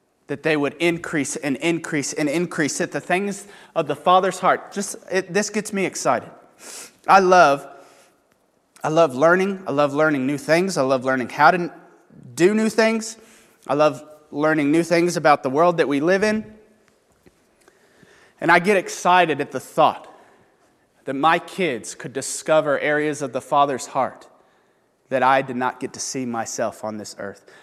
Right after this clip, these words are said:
Not because I wasn't seeking, not because I wasn't finding, but because I just simply ran out of time. And that they got to continue.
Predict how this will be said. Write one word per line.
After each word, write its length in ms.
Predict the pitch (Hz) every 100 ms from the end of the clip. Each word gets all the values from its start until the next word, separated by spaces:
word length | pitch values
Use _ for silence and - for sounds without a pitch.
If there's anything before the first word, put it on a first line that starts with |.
| _
Not 200 | 123 147
because 380 | 165 156 165 156
I 100 | 151
wasn't 340 | 143 139 139
seeking, 760 | - - - - - 151 - - _ _ _ _ - - _ _ _ -
not 160 | 139 180
because 300 | 165 165 147
I 60 |
wasn't 280 | 147 143 135
finding, 500 | - 151 139 113 - - _ _ _ _ _ _ _ _ _ -
but 140 | 139
because 360 | 139 - 135 120
I 120 | 131
just 240 | 127 120
simply 340 | - 131 156 135
ran 240 | 123 131
out 160 | 131 120
of 60 |
time. 240 | - 98 - _ _ _ _ _ _ _ _ 214 208 196 180 _ _ _ _ _ _ _ _ _ _ _ _ _ _ _ _ _ _ _ _ _ _ _
And 160 | 110 113
that 160 | 101
they 160 | 127 120
got 220 | 117 107
to 80 | -
continue. 580 | - 113 - 127 107